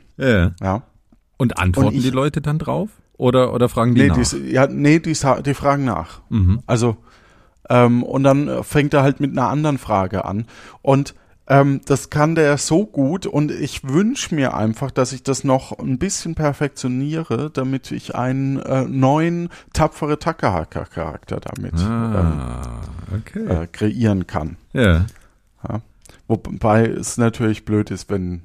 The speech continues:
Speaker 2: wenn ich das jetzt hier erzähle.
Speaker 1: Ja.
Speaker 2: Aber egal.
Speaker 1: Hm. Ja, und, äh, die Erwartungen
Speaker 2: Wer weiß,
Speaker 1: sind
Speaker 2: wann die
Speaker 1: hoch
Speaker 2: Folge.
Speaker 1: und, hm, ja. Genau, wer
Speaker 2: Ja,
Speaker 1: weiß,
Speaker 2: vielleicht
Speaker 1: ob die Folge. Aber gut.
Speaker 2: Ja, ja, ja.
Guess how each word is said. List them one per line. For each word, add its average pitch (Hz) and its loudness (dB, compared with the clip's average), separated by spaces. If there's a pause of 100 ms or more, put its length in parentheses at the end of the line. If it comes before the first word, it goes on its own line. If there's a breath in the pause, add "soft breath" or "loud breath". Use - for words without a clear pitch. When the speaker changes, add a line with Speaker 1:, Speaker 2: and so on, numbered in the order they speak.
(140)
Speaker 2:
wenn 90 -4
ich 87 -10
das - -14
jetzt 90 -16
hier 92 -6
erzähle. 87 -8
Speaker 1:
Ja. 98 4
Speaker 2:
Aber 113 4
egal. 92 2
Speaker 1:
Hm. 67 -4 (140)
Ja, 82 -10
und, 87 2
äh, - -10
die 92 -4
Erwartungen 104 2
Speaker 2:
Wer 117 6
weiß, - 2
Speaker 1:
sind 107 4
Speaker 2:
wann 101 4
die 104 2
Speaker 1:
hoch 104 -4
Speaker 2:
Folge. 85 -2
Speaker 1:
und, 82 -2 (140)
hm, 73 -8 (220)
ja. - -12
Genau, 139 2
wer 135 6
Speaker 2:
Ja, 139 6
Speaker 1:
weiß, 107 2
Speaker 2:
vielleicht 110 2
Speaker 1:
ob 139 2
die 98 4
Folge. 90 2 (680 loud breath)
Aber 73 -4 (120)
gut. - -16 (520)
Speaker 2:
Ja, 92 -4 (520 soft breath)
ja, 98 -6 (480)
ja. - -8